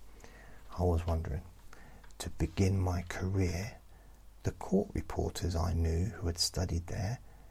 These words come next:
had learnt the Wiley theory. Oh, that must have been embarrassing. So you've got the Philadelphia, um,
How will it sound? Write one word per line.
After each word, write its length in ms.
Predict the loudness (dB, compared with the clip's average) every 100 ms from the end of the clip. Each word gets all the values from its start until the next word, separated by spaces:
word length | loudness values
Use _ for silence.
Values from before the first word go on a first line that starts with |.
| -18
had 260 | -6 -4 0
learnt 420 | 2 2 0 -6 0
the 80 | 2
Wiley 640 | 4 4 4 2 0 -2 -4 0
theory. 500 | 2 2 0 -6 -10 -20 -20 -20 -20 -20 -20 -20 -20 -20 -20 -18 -12
Oh, 140 | -8 -6
that 160 | -6 -6
must 220 | -4 -4
have 80 | -2
been 160 | -2
embarrassing. 680 | -2 -2 0 0 -2 -2 -4 -8 -14 -16 -18 -18 -20 -16 -6
So 160 | 0
you've 160 | 2 2
got 160 | -2
the 80 | -2
Philadelphia, 960 | -2 2 2 2 2 2 0 0 0 -4 -14 -18 -18 -20 -20 -20 -20 -20 -20 -20 -20 -20 -20 -20 -20 -20 -20 -20 -20 -20 -20 -20 -18 -16 -6 0
um, 480 | 2 2 2 -2